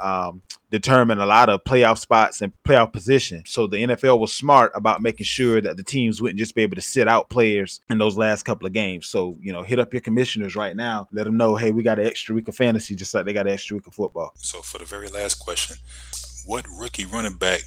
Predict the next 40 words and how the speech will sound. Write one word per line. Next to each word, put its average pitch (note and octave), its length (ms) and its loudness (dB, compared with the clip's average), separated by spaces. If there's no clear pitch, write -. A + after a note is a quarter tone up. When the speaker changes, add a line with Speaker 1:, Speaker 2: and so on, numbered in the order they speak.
Speaker 2:
is - 160 -14
worth G#2 260 -8
targeting F2 580 -2
for - 220 -12
a - 20 -12
future - 400 -8
keeper - 320 -6
league? - 300 -16
Speaker 1:
Rookie D#3 340 -2
running C#3 340 -2
back A#2 300 0
worth A2+ 380 0
targeting A2 540 2
Speaker 2:
And F#2 100 -6
it's - 100 -6
a G2+ 60 0
Speaker 1:
for F2+ 80 0
Speaker 2:
few. G2 180 -10
Speaker 1:
for A2 240 -2
future E3 600 -2
keeper C3+ 440 -6
league. F2+ 420 -10
I C#3 40 -4
mean, C3 160 2
there's D3 260 2
a B2 80 4
lot A#2 280 0
of A2+ 120 0
rookie A#2+ 300 -4
running G2 380 -2
backs. E2+ 120 -2
Speaker 2:
Javonte, G2 360 -6
yeah, G2 160 -4
you F2+ 180 -12
have F2 220 -4
Speaker 1:
Um, A2 260 -6
Speaker 2:
Carter, G2+ 460 -6
you - 160 -20
have E2+ 720 -8
Sermon. F#2+ 760 -10